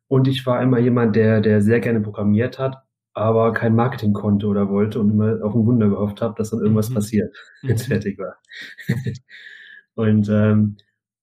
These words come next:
Speaker 1: und dann war es, wie wir nach Malta gezogen sind, war es so, dass ich, dass ich den Job quasi mitnehmen konnte. Also ich konnte einfach Homeoffice machen und, und weiterarbeiten, was natürlich für uns super, super praktisch war.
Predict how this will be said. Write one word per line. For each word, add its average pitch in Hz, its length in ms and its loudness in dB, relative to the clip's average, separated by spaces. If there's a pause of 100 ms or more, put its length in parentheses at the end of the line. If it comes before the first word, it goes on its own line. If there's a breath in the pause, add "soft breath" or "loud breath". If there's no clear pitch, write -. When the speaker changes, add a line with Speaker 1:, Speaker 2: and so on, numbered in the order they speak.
(800)
Speaker 1:
und 117 120 -4
dann 117 180 2
war 117 120 2
es, - 160 -4
wie 110 80 -2
wir 117 80 2
nach 104 160 0
Malta 127 240 0
gezogen 131 400 -6
sind, 117 160 -2
war 110 120 2
es 104 120 -2
so, 117 120 2
dass 107 160 2
ich, 104 160 -2
dass 101 200 -2
ich 101 160 0
den 104 160 2
Job 104 180 0
quasi 98 260 -4
mitnehmen 135 360 -2
konnte. 131 280 0
Also 98 120 0
ich - 80 -12
konnte 104 160 -2
einfach 101 200 -8
Homeoffice - 460 -4
machen 123 260 0
und, 98 100 -4
und 90 180 -8
weiterarbeiten, 135 640 0
was 104 120 0
natürlich 104 320 -2
für 107 100 -10
uns 104 180 -2
super, 123 260 -2
super 101 260 0
praktisch 107 420 -10
war. 104 280 -4